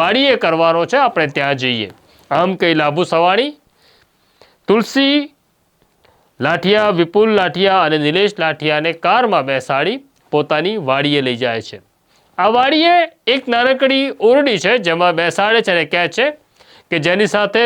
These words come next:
સોદો કરવાનો છે તે લોકો આવી રહ્યા છે. થોડીક જ વારમાં ત્યાં પાંચ માણસો બીજા આવે છે, જેમાં એક દર્શન સવાણી છે. દર્શન સવાણી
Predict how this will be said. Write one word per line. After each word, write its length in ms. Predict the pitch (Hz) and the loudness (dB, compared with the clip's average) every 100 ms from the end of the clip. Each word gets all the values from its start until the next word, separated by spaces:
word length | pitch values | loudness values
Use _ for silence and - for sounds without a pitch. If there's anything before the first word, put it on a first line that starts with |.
| 220 | 0
સોદો 260 | 196 165 175 - | 0 0 0 0
કરવાનો 360 | 170 170 180 202 | 0 2 2 2
છે 80 | 240 247 | -2 -2
તે 80 | 156 | -2
લોકો 280 | 156 151 185 226 - | -2 -2 -4 -6 -2
આવી 200 | 147 143 131 | 0 2 0
રહ્યા 240 | 117 113 110 | 0 -2 -6
છે. 100 | 98 - _ _ _ _ _ _ _ | -16 -20 _ _ _ _ _ _ _
થોડીક 320 | 156 208 240 302 | 0 0 2 2
જ 80 | 294 | 2
વારમાં 340 | 277 208 110 - _ _ _ _ _ | 2 -2 -4 -10 _ _ _ _ _
ત્યાં 340 | 170 202 247 262 | -2 0 0 0
પાંચ 400 | 214 196 214 214 151 | 0 0 0 -4 -4
માણસો 360 | 156 170 165 185 151 | -2 -2 -2 -2 -2
બીજા 240 | 143 156 147 | -2 0 0
આવે 200 | 139 180 185 | 0 0 0
છે, 100 | 175 208 _ _ _ _ | -4 -4 _ _ _ _
જેમાં 500 | 113 196 214 123 - _ - 156 | -2 0 2 0 -4 _ -10 -4
એક 160 | 175 151 | -4 0
દર્શન 360 | 208 214 262 285 - | 0 2 0 0 0
સવાણી 420 | 165 160 156 147 | 2 2 0 -2
છે. 100 | 127 | -2
દર્શન 360 | 156 160 208 226 | -4 0 -2 -2
સવાણી 540 | - 180 196 190 120 | 0 0 2 0 -4